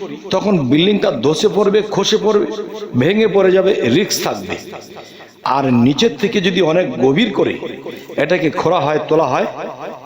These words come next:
তখন কিন্তু এই বিল্ডিংটা চিরস্থায়ী হবে, ভূমিকম্প এসে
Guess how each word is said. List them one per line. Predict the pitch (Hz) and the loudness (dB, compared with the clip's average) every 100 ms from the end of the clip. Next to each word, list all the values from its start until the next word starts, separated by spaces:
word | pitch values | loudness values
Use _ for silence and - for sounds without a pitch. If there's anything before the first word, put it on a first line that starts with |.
| - | -6
তখন | 180 180 196 | -2 0 0
কিন্তু | 190 156 - 170 - - - | 0 0 0 -2 -4 -12 -4
এই | 147 151 | 0 2
বিল্ডিংটা | 131 147 175 156 - - | 4 4 4 2 -2 0
চিরস্থায়ী | 160 202 - 185 147 | 2 2 2 0 0
হবে, | 113 - 95 - - 117 - - 117 | 0 -4 -8 -12 -12 -16 -16 -4 0
ভূমিকম্প | 113 196 226 311 175 | 2 2 0 0 2
এসে | 180 131 - - 135 | 2 2 0 0 0